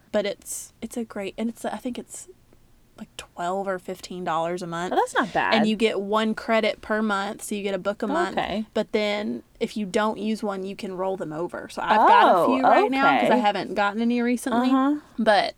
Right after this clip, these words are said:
Speaker 1: I'm like, it's cheaper to, than that for me to go, to do that than to go buy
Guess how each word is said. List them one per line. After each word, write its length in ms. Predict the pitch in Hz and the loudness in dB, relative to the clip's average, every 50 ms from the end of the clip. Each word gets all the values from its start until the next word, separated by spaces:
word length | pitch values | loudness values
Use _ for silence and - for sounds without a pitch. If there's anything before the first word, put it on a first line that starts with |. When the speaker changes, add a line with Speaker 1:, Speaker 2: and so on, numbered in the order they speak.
| _ _ _ _ | _ _ _ _
Speaker 1:
I'm 40 | - 233 | -4 -2
like, 120 | 220 - | -2 -2
it's 160 | 233 - - | -4 -4 -6
cheaper 320 | - - 269 254 - 277 247 | -8 -6 -6 -4 -4 -2 -2
to, 80 | 247 | -2
than 240 | 226 202 208 214 208 | -2 -2 -4 -4 -4
that 240 | 214 214 226 233 226 | -4 -4 -6 -6 -8
for 100 | - 240 | -6 -4
me 100 | 220 214 | -4 -4
to 60 | 214 | -4
go, 360 | 196 196 196 196 190 180 170 - _ _ _ - | -4 -6 -8 -8 -8 -10 -10 -12 _ _ _ -12
to 80 | - 214 | -8 -4
do 140 | 208 214 214 | -2 0 0
that 160 | 214 214 - | 0 0 -2
than 120 | 196 190 180 | -4 -6 -8
to 40 | 175 | -8
go 140 | 190 185 | -8 -8
buy 500 | 185 175 - 170 165 170 190 196 208 202 | -8 -6 -6 -4 -2 -2 -2 -2 -4 -4